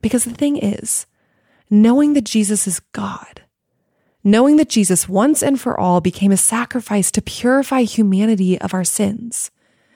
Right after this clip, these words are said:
knowing that he has all authority and power, knowing that his words in Scripture are the final and full revelation of God, should and must change something about our lives.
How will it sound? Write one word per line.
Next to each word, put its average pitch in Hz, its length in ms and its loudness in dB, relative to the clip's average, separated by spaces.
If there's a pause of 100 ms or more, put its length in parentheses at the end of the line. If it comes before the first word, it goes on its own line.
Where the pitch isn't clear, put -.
(300)
knowing 302 420 6
that 285 100 4
he 277 220 2
has 262 320 2
all 269 320 4
authority 262 500 2
and 220 120 0
power, 220 600 -2 (540)
knowing 294 320 6
that 302 120 2
his 285 180 2
words 269 400 2
in 254 100 2
Scripture - 420 -2
are 240 140 0
the 240 80 0
final 269 480 0
and 220 200 -2
full 277 400 0
revelation 269 600 -2
of 226 140 -6
God, 240 400 0 (460)
should 277 500 2 (360)
and 226 240 4
must - 400 -2
change 247 440 0
something 226 500 -2
about 214 420 -4
our 175 140 -4
lives. 214 680 -10